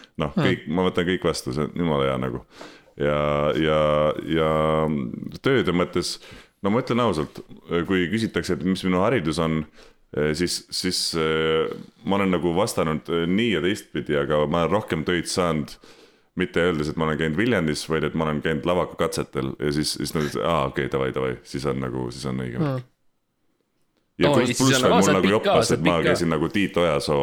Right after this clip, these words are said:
Speaker 1: äh, nagu katsetel, nii et see NO teater oli siis nagu populaarne, et siis oli nagu holy
Speaker 3: Mm.
Speaker 1: fucking shit, nagu Tiit Ojasoo või?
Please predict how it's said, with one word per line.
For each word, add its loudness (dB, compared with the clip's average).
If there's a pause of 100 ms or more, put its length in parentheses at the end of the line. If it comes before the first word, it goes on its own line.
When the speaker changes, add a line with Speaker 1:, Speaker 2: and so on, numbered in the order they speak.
Speaker 1:
äh, 0
nagu 0
katsetel, 0 (340)
nii 0
et -4
see 2
NO 4 (100)
teater 0
oli 0
siis -2
nagu 0
populaarne, 0
et -4
siis -4
oli 0
nagu 0
holy 2
Speaker 3:
Mm. -4
Speaker 1:
fucking -6
shit, -4
nagu -6
Tiit -4
Ojasoo -2
või? -6